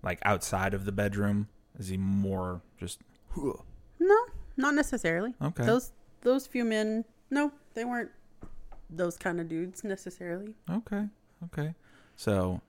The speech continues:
Speaker 1: so there's something about someone humbling themselves enough and desiring you so much that they would want to, you know,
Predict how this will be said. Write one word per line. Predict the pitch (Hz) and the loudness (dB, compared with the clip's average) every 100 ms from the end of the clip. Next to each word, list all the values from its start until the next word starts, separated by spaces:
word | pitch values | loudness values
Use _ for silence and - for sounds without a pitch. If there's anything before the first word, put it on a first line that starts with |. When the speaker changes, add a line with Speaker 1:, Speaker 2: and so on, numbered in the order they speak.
| - | -2
Speaker 1:
so | - | 2
there's | 101 101 | 4 4
something | 131 127 113 | 2 4 4
about | 104 101 98 | 4 2 2
someone | 113 104 98 | 2 2 2
humbling | 92 117 113 120 113 | 0 4 6 6 6
themselves | 110 104 - 98 98 95 | 6 4 2 0 0 0
enough | 95 95 90 - - - - | 0 0 -2 -6 -18 -20 -8
and | - 98 | -2 2
desiring | 95 90 92 107 117 110 104 | 2 2 4 6 6 6 4
you | 98 | 2
so | 95 - 104 | 0 0 4
much | 104 92 87 - - | 4 4 0 -8 -6
that | 98 - | -6 -2
they | 95 | 0
would | 101 95 | 0 0
want | 95 95 92 - - | 0 0 -2 -6 -8
to, | - 95 90 - - - - - - | -4 -2 -4 -8 -16 -20 -20 -20 -2
you | 107 | 0
know, | 87 87 | 0 -6